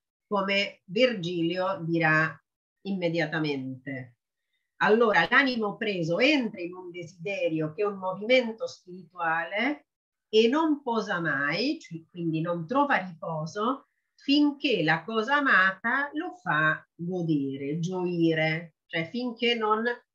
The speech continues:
si unisce con l'oggetto amato. Allora, qui in questa, in queste terzine che abbiamo appena letto, forse avrete notato alcuni elementi in comune con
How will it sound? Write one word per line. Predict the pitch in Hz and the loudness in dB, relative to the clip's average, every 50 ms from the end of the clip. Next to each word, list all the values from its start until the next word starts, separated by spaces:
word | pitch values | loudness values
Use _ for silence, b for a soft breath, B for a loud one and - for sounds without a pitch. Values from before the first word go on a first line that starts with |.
| _ _ | _ _
si | - - - 226 262 | -18 -8 -2 2 2
unisce | 277 269 262 240 226 220 220 - - - 262 262 262 262 | 4 4 2 0 0 -2 -2 -4 -6 -4 -2 -4 -4 -4
con | - 190 180 180 180 | -6 -6 -4 -4 -2
l'oggetto | 190 196 196 170 175 170 170 165 165 - _ _ 190 190 185 - - _ - | -4 -4 -4 -2 -2 -2 -2 -2 -4 -10 _ _ -8 -8 -8 -10 -12 _ -8
amato. | 175 180 160 147 143 139 135 135 - _ 139 135 139 135 120 - _ _ _ _ _ _ _ _ _ _ _ _ _ _ _ _ _ _ _ _ _ _ _ _ _ _ _ _ _ | -4 -2 0 0 0 -2 -4 -6 -10 _ -10 -10 -8 -10 -12 -16 _ _ _ _ _ _ _ _ _ _ _ _ _ _ _ _ _ _ _ _ _ _ _ _ _ _ _ _ _
Allora, | 190 226 254 269 254 214 196 190 208 - - | 4 4 6 6 4 4 4 2 2 2 0
qui | - 294 277 277 269 | 2 4 4 4 4
in | 262 247 | 2 0
questa, | 254 240 233 233 - - 247 233 - | 0 -2 -2 -2 -2 -2 -2 0 0
in | 220 196 | -2 -4
queste | - 262 285 285 349 294 | -2 -2 -2 -2 -6 -6
terzine | - 208 202 - - - 233 233 254 240 | -6 -6 -6 -6 -10 -12 -6 -4 -4 -4
che | 220 208 | -4 -6
abbiamo | 185 175 190 190 196 196 | -8 -6 -4 -2 -2 -2
appena | - - - 208 214 214 214 202 | -4 -4 -4 -4 -2 -2 -2 -2
letto, | 185 165 147 131 - _ _ _ - 180 185 214 254 302 - - _ _ _ _ _ _ _ _ _ _ _ _ _ _ _ _ _ _ _ _ _ _ _ _ _ _ _ _ _ _ _ _ _ _ _ _ _ _ | -2 -4 -6 -6 -10 _ _ _ -6 -4 -2 -2 -2 -4 -6 -10 _ _ _ _ _ _ _ _ _ _ _ _ _ _ _ _ _ _ _ _ _ _ _ _ _ _ _ _ _ _ _ _ _ _ _ _ _ _
forse | - 254 262 254 262 - 247 | 0 2 2 2 2 0 0
avrete | 220 214 214 220 220 226 | 0 0 0 0 0 0
notato | 220 240 - 214 - 190 160 165 170 170 160 - 202 202 220 247 233 - - _ _ _ _ _ _ _ _ _ _ _ _ _ _ _ | 0 0 -2 0 2 2 4 4 2 0 -2 -4 -4 -2 -2 -4 -6 -8 -14 _ _ _ _ _ _ _ _ _ _ _ _ _ _ _
alcuni | - 208 208 - - 262 262 269 | -2 -2 0 0 0 2 4 4
elementi | 262 254 262 254 254 214 196 202 208 170 214 | 6 6 6 4 2 0 0 -4 -6 -8 -6
in | 214 226 214 | -4 -4 -2
comune | - 247 247 233 226 202 180 180 180 185 185 196 202 - - _ | 2 2 2 2 2 0 -2 -4 -2 -2 0 0 -2 -2 -6 _
con | 202 185 180 180 185 180 | -4 -2 0 0 0 0